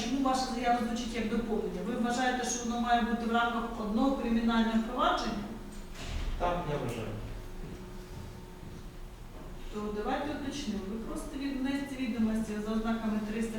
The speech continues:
Speaker 1: шістдесят шостої просто, відповідно до вимог двісті чотирнадцятого Кримінального процесуального кодексу України. Чи внести відомості в рамках кримінального провадження, зна-, останні цифри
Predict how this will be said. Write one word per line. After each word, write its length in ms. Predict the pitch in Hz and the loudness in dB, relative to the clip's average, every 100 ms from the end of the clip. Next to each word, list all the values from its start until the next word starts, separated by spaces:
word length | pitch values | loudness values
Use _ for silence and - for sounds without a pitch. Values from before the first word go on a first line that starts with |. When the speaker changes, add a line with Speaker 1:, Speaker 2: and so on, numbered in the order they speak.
| 220 | -4
Speaker 1:
шістдесят 340 | 226 - 220 220 | -2 -2 -4 -4
шостої 360 | 214 202 208 214 - | -4 -4 -4 -4 -4
просто, 300 | 466 - - 202 | -4 -4 -6 -6
відповідно 340 | - 220 214 202 | -4 -2 0 0
до 40 | 202 | 0
вимог 240 | 202 202 196 - | 0 0 -2 -4
двісті 260 | 208 208 202 - | -4 -4 -4 -6
чотирнадцятого 500 | 208 208 190 165 - 185 | -6 -4 -4 -6 -10 -10
Кримінального 400 | 175 170 175 - | -10 -10 -10 -10
процесуального 440 | - - - 202 - | -12 -12 -12 -10 -12
кодексу 320 | - - - - | -12 -12 -14 -14
України. 340 | - - - 190 - - - - - | -14 -14 -12 -12 -12 -14 -14 -14 -10
Чи 60 | 320 311 | -6 -4
внести 400 | 262 277 285 214 202 | -2 -2 -2 -6 -4
відомості 640 | 220 262 277 285 - 330 339 339 - - | -2 -2 -2 -4 -6 -4 -4 -4 -6 -4
в 20 | 214 | 0
рамках 300 | 233 - 311 - | 0 0 -2 -2
кримінального 540 | 220 208 214 214 202 202 | -2 0 2 0 0 0
провадження, 520 | 202 208 220 302 302 240 214 | 0 2 2 0 -2 -2 -2
зна-, 220 | 202 196 196 | -2 -2 -4
останні 420 | - 214 208 196 - | -4 -2 -2 -2 -2
цифри 320 | 214 233 - | -4 -4 -6